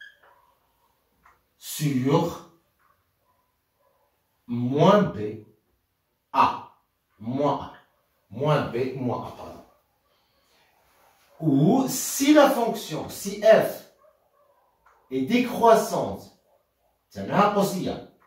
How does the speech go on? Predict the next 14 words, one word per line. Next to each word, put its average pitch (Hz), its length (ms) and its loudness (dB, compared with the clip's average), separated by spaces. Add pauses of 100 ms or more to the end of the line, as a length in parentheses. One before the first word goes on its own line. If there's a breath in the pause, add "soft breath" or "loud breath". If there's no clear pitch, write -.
(1800)
sur - 720 0 (1120)
un 110 160 -6
intervalle 175 640 4
A - 220 -10
B, - 240 -8 (220)
c'est 107 200 -8
un 170 260 2
possible, 131 400 -6
c'est 107 300 -16
un 120 140 -2
المجال 110 640 -4
A 92 220 -12
B, 175 300 -4 (260 loud breath)
فإن, 196 640 2